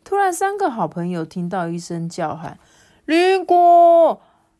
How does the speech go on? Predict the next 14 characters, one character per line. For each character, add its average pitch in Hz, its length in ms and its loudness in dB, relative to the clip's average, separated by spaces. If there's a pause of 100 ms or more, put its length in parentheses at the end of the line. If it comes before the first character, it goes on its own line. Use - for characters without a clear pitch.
(140)
巴 349 260 0
尔 349 320 4
多、 370 720 0 (140)
赫 370 380 0
敏， 339 680 -10
你 269 120 -14
们 311 220 -6
在 349 140 -4
哪 320 340 -4
里 320 280 -2
呀？” 262 920 -2 (1120)
哇， 143 300 -8
他 170 200 -8
们 165 260 -10